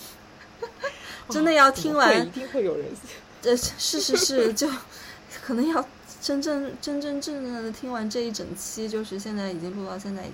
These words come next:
Speaker 2: 经一个小时四十分钟的人才能真的感受到你的那个，呃，
Speaker 1: 嗯。
Speaker 2: 初衷、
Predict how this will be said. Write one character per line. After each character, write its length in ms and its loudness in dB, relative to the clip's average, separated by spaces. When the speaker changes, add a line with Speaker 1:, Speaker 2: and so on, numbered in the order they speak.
Speaker 2:
经 140 -8
一 40 -8
个 80 -4
小 160 -8
时 140 -12
四 180 -8
十 120 -10
分 200 -8
钟 140 -10
的 60 -10
人 180 -10
才 160 -12
能 220 -8
真 160 -4
的 100 -4
感 220 -10
受 160 -8
到 160 -8
你 100 -8
的 60 -12
那 140 -8
个， 240 -12
呃， 200 -6
Speaker 1:
嗯。 300 -10
Speaker 2:
初 160 -6
衷、 340 -4